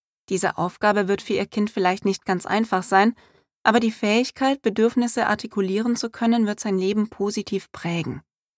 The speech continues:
Wenn Ihr Kind beispielsweise den Begriff Harmonie aufdeckt,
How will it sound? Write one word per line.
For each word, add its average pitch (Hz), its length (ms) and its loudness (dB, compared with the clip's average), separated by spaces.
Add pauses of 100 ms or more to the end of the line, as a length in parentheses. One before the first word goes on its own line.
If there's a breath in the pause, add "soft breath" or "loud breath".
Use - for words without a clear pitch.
(1040)
Wenn 175 140 -2
Ihr 170 120 -4
Kind 208 300 -2
beispielsweise 160 840 -2
den 147 180 -2
Begriff 160 360 -4
Harmonie 175 440 0
aufdeckt, 196 560 -4